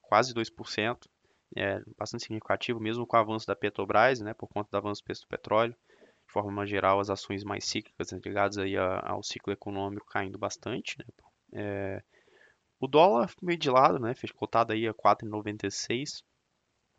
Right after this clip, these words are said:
e os juros explicam por que que o Bovespa caiu, né. É, houve uma abertura da curva de juros, que a gente chama, né, que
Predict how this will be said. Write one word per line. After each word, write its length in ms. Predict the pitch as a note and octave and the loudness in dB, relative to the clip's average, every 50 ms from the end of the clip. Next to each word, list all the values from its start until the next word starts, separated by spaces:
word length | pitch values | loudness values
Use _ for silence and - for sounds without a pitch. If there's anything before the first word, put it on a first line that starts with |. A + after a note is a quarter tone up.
| _ _ _ - | _ _ _ -2
e 120 | D3+ D#3+ | 0 2
os 120 | F3 G3 F3 | 2 2 4
juros 400 | C#3 C#3+ D3 D#3+ D#3+ F#3+ F#3 E3 E3+ | 4 4 2 2 2 0 -4 -4 -4
explicam 500 | - - - C#3 C3+ D3 - - D3+ D3+ | -8 -8 -4 -4 -4 -4 -2 -6 -10 -10
por 180 | - - C#3 | -8 -12 -6
que 120 | - A#2 A#2 | -6 -6 -6
que 100 | - C3 | -4 -4
o 40 | |
Bovespa 380 | B2+ B2+ B2 A#2+ A#2+ A#2 - - _ | -4 -2 -2 -2 -4 -4 -6 -12 _
caiu, 280 | - C3+ C3 B2 A2 | -2 -2 -2 -2 -4
né. 220 | G2+ G2 G2 G2+ G2+ G#2+ G#2+ - G#2+ - | -6 -6 -8 -8 -10 -12 -14 -18 -14 -10
É, 480 | G#2 G2+ G2+ G#2 G2+ G2 G2+ G2+ G2+ - _ | -8 -8 -6 -6 -6 -6 -6 -6 -8 -10 _
houve 180 | G2 G2 G#2 | -14 -12 -10
uma 140 | G2+ G2+ G#2 | -8 -6 -6
abertura 560 | G#2 G#2+ A2+ G#2 - - _ - B2+ C#3+ C#3+ | -6 -4 -4 -4 -4 -6 _ -6 -4 -2 -2
da 100 | B2 A2+ | -2 -4
curva 220 | - - A#2 G#2+ G2+ | -6 -6 -10 -10 -10
de 100 | G2+ G2 | -10 -8
juros, 240 | G2+ A#2+ C#3 C#3 - | -8 -6 -6 -8 -10
que 100 | _ G#2+ | _ -18
a 20 | |
gente 120 | - - | -14 -6
chama, 280 | - G#2 A#2+ A2+ A#2 G2+ | -4 -4 -2 -2 -4 -6
né, 180 | G#2 G#2 G#2+ G#2+ | -4 -6 -6 -8
que 260 | _ - G#2+ A2 | _ -14 -14 -14